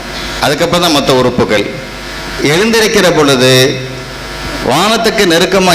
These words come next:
எந்த உறுப்பு இருக்கோ அதை முதல்ல என்ன செய்வாங்க? உயர்த்துவார்கள். அப்ப சுஜூதுடைய அமைப்புல வந்து முதல்ல முட்டி வைக்கிறது,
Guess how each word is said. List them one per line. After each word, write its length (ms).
எந்த 160
உறுப்பு 340
இருக்கோ 280
அதை 300
முதல்ல 340
என்ன 80
செய்வாங்க? 420
உயர்த்துவார்கள். 760
அப்ப 220
சுஜூதுடைய 540
அமைப்புல 420
வந்து 300
முதல்ல 320
முட்டி 380
வைக்கிறது, 560